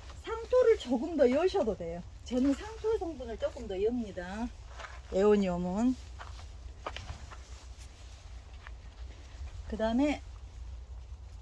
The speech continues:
얘는 비싼 애예요. 이렇게 보면 오는 과정에서 이렇게 무른 잎이 있을 수도 있어요. 무른 잎은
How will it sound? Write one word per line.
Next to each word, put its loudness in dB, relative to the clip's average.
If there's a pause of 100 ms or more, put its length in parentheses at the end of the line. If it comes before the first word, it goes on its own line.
(840)
얘는 12 (200)
비싼 10
애예요. 2 (1800)
이렇게 12
보면 8 (2250)
오는 12
과정에서 10 (1500)
이렇게 4
무른 12
잎이 12
있을 8
수도 6
있어요. 6
무른 12
잎은 10